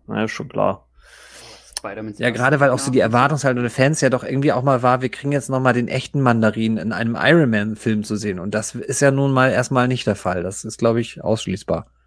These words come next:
Speaker 3: Oder
Speaker 1: Glaub ich
Speaker 3: auszuschließen.
Speaker 1: auch. Ja.
Speaker 3: Entschuldigung, René,
Speaker 1: Ja.
Speaker 3: du wolltest was sagen.
Speaker 2: Spider-Mans erster Gegner hat ja einer der wenigen Male überlebt, ne? Vulture.
Speaker 1: Stimmt.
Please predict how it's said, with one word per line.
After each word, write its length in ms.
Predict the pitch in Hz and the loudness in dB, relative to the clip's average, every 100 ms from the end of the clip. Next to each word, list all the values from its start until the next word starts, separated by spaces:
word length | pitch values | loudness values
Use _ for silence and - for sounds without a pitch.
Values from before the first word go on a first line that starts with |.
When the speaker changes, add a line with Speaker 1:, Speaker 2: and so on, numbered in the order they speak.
| _ _ _ _ | _ _ _ _
Speaker 3:
Oder 440 | - _ 185 - | -20 _ -10 -4
Speaker 1:
Glaub 120 | - 113 | -2 0
ich 60 | |
Speaker 3:
auszuschließen. 540 | - 95 - - - - - _ _ _ _ - | -2 -4 -6 -8 -8 -14 -20 _ _ _ _ -16
Speaker 1:
auch. 60 | |
Ja. 200 | - - - _ _ _ _ _ _ _ _ | -14 -14 -18 _ _ _ _ _ _ _ _
Speaker 3:
Entschuldigung, 380 | _ 120 117 110 | _ 2 2 2
René, 40 | 110 | 2
Speaker 1:
Ja. 60 | |
Speaker 3:
du 120 | 107 | 2
wolltest 260 | 110 110 104 | 0 -2 -2
was 140 | 98 | -4
sagen. 240 | - 95 107 _ - | -4 -6 -8 _ -20
Speaker 2:
Spider-Mans 920 | - - - _ 101 104 110 107 - | -20 -18 -18 _ -6 -4 -6 -8 -16
erster 420 | 117 117 - 147 | -16 -16 -12 -14
Gegner 500 | 135 139 139 156 143 | -12 -12 -8 -6 -6
hat 200 | 139 139 | -8 -10
ja 120 | 139 | -10
einer 460 | 131 123 131 135 131 | -10 -10 -10 -10 -8
der 140 | 117 | -8
wenigen 220 | 113 127 | -6 -6
Male 240 | 127 120 123 | -4 -4 -2
überlebt, 340 | 131 127 117 | -2 -2 -4
ne? 280 | 87 110 117 | -6 -8 -8
Vulture. 440 | - 87 82 104 92 - _ - - - _ _ _ _ _ - - - | -8 -6 -6 -8 -10 -16 _ -20 -20 -20 _ _ _ _ _ -18 -18 -12
Speaker 1:
Stimmt. 560 | - - 170 156 - | -6 2 2 2 -12